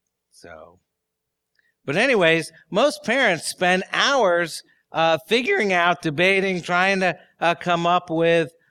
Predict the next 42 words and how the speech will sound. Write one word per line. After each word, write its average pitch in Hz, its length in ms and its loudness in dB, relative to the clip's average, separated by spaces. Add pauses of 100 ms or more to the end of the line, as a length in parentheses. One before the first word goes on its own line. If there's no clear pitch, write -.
(160)
uh, 165 320 0
a 165 60 2
name 190 480 0
and, 156 160 -2
and 156 180 -2
answering 175 480 -2
this 160 220 -2
question 143 800 -2 (340)
of, 139 200 -4
"What 180 380 0
shall 180 220 -2
we 170 140 0
name 143 280 -2
our 160 140 2
baby? 170 520 0 (1500)
Shall 165 240 2
the 160 80 0
new 180 200 0
baby 175 400 0
be 147 200 -4
named 160 320 0
after 170 340 0
his 175 220 -4
father 196 440 0
or 131 140 -4
his 123 160 -6
uncle 147 400 -2
or 107 160 -4
a 110 160 -6
favorite 143 420 -4
friend? 127 480 -4 (300)
Should 175 320 -4
she 220 420 0 (200)
be 175 100 -2
given 196 300 2
a 185 80 0
name 190 300 2
that 160 100 0
happens 170 400 -2
to 170 100 -10
be 180 140 -2
popular, 170 720 -2